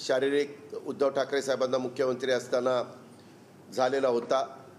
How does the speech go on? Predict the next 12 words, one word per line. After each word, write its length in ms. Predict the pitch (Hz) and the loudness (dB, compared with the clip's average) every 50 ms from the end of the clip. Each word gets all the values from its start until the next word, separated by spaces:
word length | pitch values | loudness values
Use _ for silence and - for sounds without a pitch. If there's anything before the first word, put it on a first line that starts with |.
| - - - | -14 -4 -4
आणि 100 | 123 123 117 | -4 0 0
त्याच्यामुळं 640 | 135 135 123 147 151 156 160 165 165 156 - - - - - - - - - - - - - - - | -2 2 4 2 2 4 4 4 4 2 0 -4 -10 -14 -18 -20 -20 -20 -20 -20 -20 -20 -16 -4 -4
आपण 280 | 123 123 - 165 156 | -4 0 2 0 2
बसलाय 400 | 156 160 151 - 127 147 156 156 151 - | 2 2 0 0 0 0 0 0 2 0
तशा 220 | 147 139 - 165 151 | 0 0 2 0 0
पद्धतीने 600 | 156 156 147 127 117 147 147 143 151 151 147 156 | 2 0 -2 2 2 2 2 2 0 0 2 2
खुर्चीवर 1500 | 151 - 147 147 123 - - 156 151 151 151 - - - - - - - - - - - - - - - 143 156 156 156 | 0 0 -4 -6 -6 -4 -4 -2 0 0 0 -2 -6 -10 -16 -18 -20 -20 -20 -20 -20 -20 -20 -20 -8 0 4 4 4 4
न 140 | 151 160 160 | 4 2 4
बसता 400 | 151 151 143 143 - - 147 143 | 4 2 2 2 2 2 2 2
थोडंसं 460 | 139 - - 143 139 139 147 143 - | 2 0 0 2 2 4 4 2 0
पाठीमागं 540 | 147 - 147 139 131 135 147 143 143 131 147 | 0 2 2 0 2 2 0 0 2 2 2
ताठ 380 | 143 - - - 151 151 147 | 0 0 0 2 2 2 2